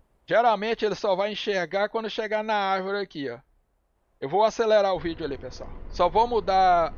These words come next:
fazer uma mudança aqui. Pera aí. Deixa eu tirar esse aqui, Ctrl V. É, vamos fazer uma mudança aqui na, no esquema de prioridades. Vamos em útil.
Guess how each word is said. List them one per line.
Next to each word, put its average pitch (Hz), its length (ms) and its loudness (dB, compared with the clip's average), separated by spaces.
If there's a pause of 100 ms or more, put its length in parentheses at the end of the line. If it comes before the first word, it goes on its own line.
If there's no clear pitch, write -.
(120)
fazer 180 260 -2
uma 185 120 -4
mudança 151 460 -6
aqui. 131 180 -14
Pera 147 260 -8
aí. 123 120 -6 (480)
Deixa 165 200 -4
eu 208 60 -2
tirar 185 360 0
esse 147 180 -10
aqui, 170 260 -10
Ctrl 151 400 -10
V. - 300 -12 (2000)
É, 123 140 -8
vamos 165 260 -6
fazer 185 300 0
uma 208 120 2
mudança 170 520 -4
aqui 170 240 -6
na, 143 1080 -2
no 160 160 -6
esquema 185 460 -6
de 175 80 -10
prioridades. 160 920 -6 (640)
Vamos 151 300 -4
em 160 160 -10
útil. 240 540 -6